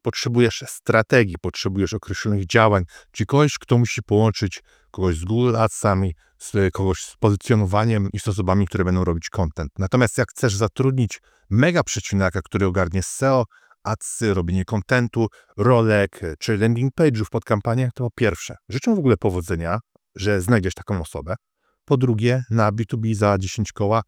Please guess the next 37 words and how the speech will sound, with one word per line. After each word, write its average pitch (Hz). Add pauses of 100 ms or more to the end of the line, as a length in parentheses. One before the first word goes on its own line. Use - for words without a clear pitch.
(180)
na 110
miesiąc, 117
to 104
taka -
osoba 107
nie 101
będzie 87
u 82
ciebie 76
robić. -
A 123
jeśli 139
będzie, 139 (140)
to 120
już 117
sama 107
stawka -
za 87
takie -
kompetencje 95
jest 87
mocno 104
zastanawiająca. 80
Żeby 120
ktoś 117
dobrze 131
ogarniał 113 (120)
cały 143
marketing, 104
łącznie 90 (340)
z -
poznawaniem 104
systemów -
reklamowych, 104 (300)
a 110
co -
najważniejsze, 117